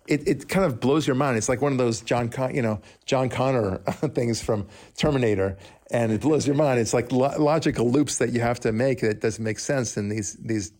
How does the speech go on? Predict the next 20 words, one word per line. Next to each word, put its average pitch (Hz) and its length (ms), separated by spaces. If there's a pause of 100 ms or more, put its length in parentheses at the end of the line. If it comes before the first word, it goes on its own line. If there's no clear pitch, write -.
(140)
these, 104 260
uh, 98 300
future 123 280
time 127 280
travel, 98 380 (380)
uh, 113 40
movies. 110 420 (360)
But - 120
those 196 220
are 135 80
just 123 320
fiction 101 460
and 120 240
fun. 139 340 (640)
But 127 220
this 220 220
one 120 300
doesn't 123 220
make 104 140
sense. - 460